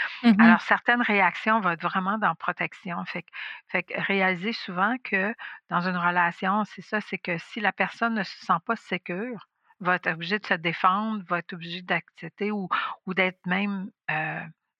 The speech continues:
Speaker 2: impoli ou agressif. Ou à un moment donné, quand la, même un enfant, s'il ne se sent pas compris depuis des années ou quoi que ce soit, va commencer à chercher à l'adolescence un environnement qui sent qu'il va être compris, qui va, tu sais, on veut tous être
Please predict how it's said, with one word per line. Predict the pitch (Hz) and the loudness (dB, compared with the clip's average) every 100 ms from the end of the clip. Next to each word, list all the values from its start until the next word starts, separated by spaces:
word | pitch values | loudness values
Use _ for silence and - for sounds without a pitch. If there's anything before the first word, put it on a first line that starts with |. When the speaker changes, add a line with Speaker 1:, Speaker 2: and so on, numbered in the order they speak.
| _ | _
Speaker 2:
impoli | 180 170 - 202 220 240 226 | -2 0 0 0 0 -4 -6
ou | - 180 180 - | -8 -8 -4 -2
agressif. | 170 165 165 - 226 220 - - | 0 0 -2 -2 -2 -2 -6 -10
Ou | 196 180 - - - - | -12 -10 -8 -8 -10 -6
à | |
un | 196 | -2
moment | 185 185 | 2 2
donné, | 175 185 | 2 0
quand | 233 190 180 - - | 2 2 2 -2 -4
la, | - _ _ _ - | -4 _ _ _ -2
même | 196 | 2
un | 254 220 | 4 4
enfant, | 185 - 214 | 2 4 2
s'il | 214 - | 2 -4
ne | - | 0
se | |
sent | 190 175 | 2 4
pas | 214 | 0
compris | - 190 - - 202 | 2 0 0 -4 -4
depuis | 180 - | -4 -6
des | 175 175 | -6 0
années | 170 170 196 | 0 0 -2
ou | |
quoi | 202 180 | -2 -2
que | - | -2
ce | 165 | -6
soit, | - 185 | 2 2
va | 190 180 | 4 2
commencer | - 170 175 - 220 226 | 2 4 2 2 0 4
à | 180 165 | 4 4
chercher | - 170 - - 202 - - - - | 0 0 -2 -2 -2 -2 -6 -6 -6
à | 160 | -2
l'adolescence | 165 165 170 165 156 202 196 | 0 2 0 -2 0 0 0
un | 175 165 | -2 0
environnement | 165 170 175 165 175 196 | 0 0 -2 -2 0 0
qui | - 175 147 - | -4 -12 -12 -6
sent | - 190 | 0 0
qu'il | - | 0
va | 160 | -8
être | - | -8
compris, | - 160 - 196 202 | -6 -4 -2 -2 -4
qui | - | -6
va, | 165 160 - - - | -6 -6 -6 -12 -2
tu | 247 | 4
sais, | |
on | 208 | 4
veut | 185 | 4
tous | 185 254 254 - - _ _ - | 0 0 -2 -4 -20 _ _ -2
être | 180 | 0